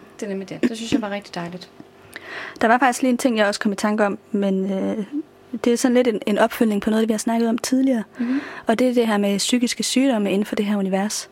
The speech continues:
Speaker 1: Ja.
Speaker 2: Fordi Harry, han går jo, øh, faktisk og er angst for dødsangst,
Speaker 1: Ja.
Speaker 2: simpelthen. Og Hermione, hun,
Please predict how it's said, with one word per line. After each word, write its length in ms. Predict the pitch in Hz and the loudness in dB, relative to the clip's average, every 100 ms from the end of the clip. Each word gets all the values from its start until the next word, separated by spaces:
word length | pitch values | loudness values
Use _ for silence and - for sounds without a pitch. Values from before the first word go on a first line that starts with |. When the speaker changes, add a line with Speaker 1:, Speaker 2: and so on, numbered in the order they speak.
| 285 | -2
Speaker 1:
Ja. 120 | 294 - - - - | -2 -4 -16 -16 -2
Speaker 2:
Fordi 280 | 240 226 214 | 0 2 4
Harry, 320 | 240 247 262 | 4 4 4
han 180 | 247 247 | 4 2
går 220 | 262 240 | 4 4
jo, 140 | 208 202 | 4 2
øh, 240 | 190 190 - | 2 0 0
faktisk 360 | 196 208 202 | -2 0 0
og 60 | 190 | 2
er 80 | 175 | 4
angst 480 | 190 202 - - - - - - - | 2 0 -6 -8 -14 -20 -20 -20 -12
for 340 | - 202 185 - - - - - - - | 0 2 2 -8 -20 -20 -18 -18 -14 2
dødsangst, 560 | 220 226 190 - - - - - | 4 4 0 -2 -10 -14 -18 -4
Speaker 1:
Ja. 60 | 185 | 0
Speaker 2:
simpelthen. 360 | 214 175 180 - - - - - - - - - - - | 0 0 -4 -6 -16 -14 -16 -18 -20 -20 -20 -20 -14 -2
Og 120 | 214 | 0
Hermione, 380 | 220 220 240 254 | 2 2 4 4
hun, 340 | 233 220 - | 2 0 -2